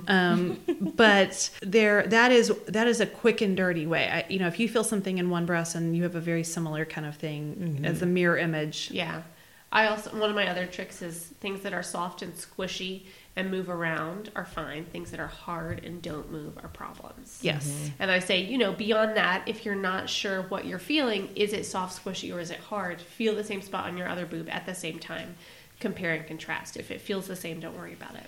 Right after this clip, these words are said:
Speaker 1: Absolutely. And I think that, again, the, the point is, the point is, if you are concerned, definitely go in to see somebody.
Speaker 3: Mm-hmm.
Speaker 1: We're just giving these tips. So if you feel these things at ten o'clock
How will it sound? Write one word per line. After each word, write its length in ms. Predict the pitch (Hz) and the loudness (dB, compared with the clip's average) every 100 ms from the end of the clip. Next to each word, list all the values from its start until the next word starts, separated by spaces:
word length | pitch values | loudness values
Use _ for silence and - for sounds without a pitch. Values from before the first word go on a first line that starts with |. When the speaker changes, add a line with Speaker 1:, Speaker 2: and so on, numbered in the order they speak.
| - - - - | -18 -18 -4 6
Speaker 1:
Absolutely. 560 | 220 220 196 156 180 - | 6 6 4 4 4 8
And 240 | 226 220 - - | 8 6 2 4
I 120 | 233 | 4
think 340 | 240 254 226 | 4 2 4
that, 300 | 202 180 165 - | 6 6 6 2
again, 500 | - 170 156 143 135 | 0 4 2 2 -2
the, 180 | - 190 | 2 4
the 120 | 175 175 | 4 0
point 420 | - 226 196 - | 4 6 6 4
is, 540 | 165 151 151 151 - - - 202 | 2 2 0 -2 -8 -12 -4 4
the 140 | 247 | 4
point 340 | 247 311 302 - | 8 8 8 8
is, 520 | 190 165 160 - - - - - - - - - - _ _ _ - - 240 | 6 6 6 0 -10 -18 -20 -20 -20 -20 -20 -20 -20 _ _ _ -20 2 4
if 240 | 240 - | 4 4
you 600 | 247 262 262 269 269 - - - | 6 6 6 6 4 0 -6 4
are 120 | 220 214 | 6 6
concerned, 840 | - 214 - 196 160 147 151 - - - - _ - | 6 4 4 4 4 2 -2 -6 -12 -20 -20 _ -8
definitely 360 | 175 262 254 208 | 10 10 12 8
go 160 | 175 170 | 10 8
in 100 | 160 | 6
to 100 | 160 | 0
see 160 | - | -2
somebody. 540 | - - - - - - - | -4 -6 -8 -10 -12 -14 -6
Speaker 3:
Mm-hmm. 160 | 175 180 | 0 6
Speaker 1:
We're 120 | 254 | 8
just 180 | 277 277 | 6 6
giving 200 | 277 247 | 6 6
these 160 | 233 | 6
tips. 260 | - 226 - | 4 4 6
So 80 | 208 | 2
if 120 | 196 | 4
you 80 | 220 | 4
feel 200 | 233 208 | 6 6
these 200 | 214 208 | 4 4
things 340 | 185 180 175 - | 2 2 2 2
at 400 | 180 180 - - | 4 2 0 -4
ten 200 | - 214 | 0 4
o'clock 640 | 214 214 208 180 170 - | 4 4 4 4 2 -2